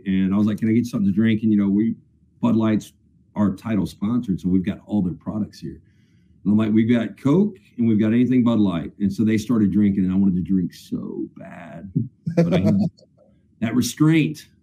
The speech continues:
Speaker 1: that restraint, man.
Speaker 2: I have been to your Next Round Live studios there in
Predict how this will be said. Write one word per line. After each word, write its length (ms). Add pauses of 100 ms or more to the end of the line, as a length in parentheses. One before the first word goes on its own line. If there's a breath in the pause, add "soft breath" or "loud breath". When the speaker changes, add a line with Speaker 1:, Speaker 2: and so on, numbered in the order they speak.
(160)
Speaker 1:
that 100
restraint, 540
man. 120
Speaker 2:
I 200
have 340
been 640 (220)
to 80
your 600
Next 680
Round 800
Live 680
studios 1080
there 220
in 240